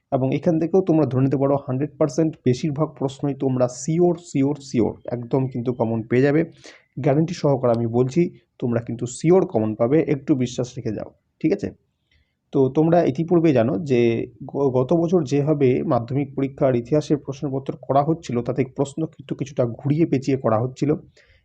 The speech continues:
একইভাবে তোমাদের এবারও হয়তো কিছুটা ঘুরিয়ে পেঁচিয়ে করা হতে পারে, তবে তোমরা ভয় পাবে না। তোমাদের এই কোশ্চেনগুলির ভেতরেই কিন্তু সমস্ত কোশ্চেন আসবে।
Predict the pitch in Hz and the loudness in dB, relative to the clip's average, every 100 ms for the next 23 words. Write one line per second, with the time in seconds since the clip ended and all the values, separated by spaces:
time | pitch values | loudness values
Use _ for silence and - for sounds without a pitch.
0 | - 135 185 185 175 165 143 135 135 117 | -4 0 2 2 2 0 0 2 2 2
1 | 127 147 135 135 143 139 - 135 117 127 | 2 2 2 0 -2 -4 -2 -2 0 0
2 | 131 131 131 120 117 117 113 135 147 156 | 0 -2 0 0 0 -2 0 2 2 0
3 | - - _ 139 135 139 131 120 110 117 | -6 -20 _ 2 2 2 2 2 2 0
4 | 113 117 113 139 151 - _ - 147 143 | 0 2 2 2 0 -6 _ -2 0 2
5 | 143 131 143 - 165 165 160 151 113 123 | 0 0 -2 0 -4 0 0 0 -2 0
6 | 147 160 156 143 151 - 135 160 147 135 | 2 2 0 -4 -4 -2 -2 -2 -4 -6
7 | 131 120 107 104 139 165 | -6 -2 -2 -2 0 0